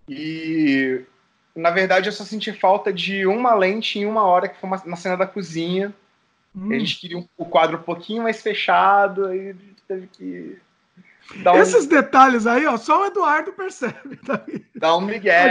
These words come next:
Speaker 2: gente não
Speaker 1: É.
Speaker 2: consegue perceber, eu não percebo.
Speaker 1: Que eu que tinha, eu que tinha que, eu que tinha que resolver, né? Então, eu, eu não, eu não, não ia tra-,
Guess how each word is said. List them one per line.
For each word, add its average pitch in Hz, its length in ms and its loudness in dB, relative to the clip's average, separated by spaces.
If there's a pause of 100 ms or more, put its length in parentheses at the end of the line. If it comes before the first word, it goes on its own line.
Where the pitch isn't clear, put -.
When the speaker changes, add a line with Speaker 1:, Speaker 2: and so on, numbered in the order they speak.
Speaker 2:
gente 339 100 2
não 370 80 0
Speaker 1:
É. 359 40 0
Speaker 2:
consegue 349 340 0
perceber, 285 480 -2
eu 254 140 4
não 370 100 -8
percebo. 247 400 -6
Speaker 1:
Que 285 160 -14
eu 294 160 -6
que - 180 -20
tinha, 320 280 -10
eu 277 120 -2
que 302 140 -14
tinha 320 340 -8
que, 294 440 -6
eu 240 160 0
que 240 100 -10
tinha 285 200 -6
que 269 120 -8
resolver, 277 640 2
né? 170 260 2
Então, 196 640 -2
eu, 190 120 0
eu 190 180 -2
não, 220 160 -2
eu 185 120 0
não, 277 360 -4
não 208 280 -6
ia 202 260 0
tra-, 165 300 0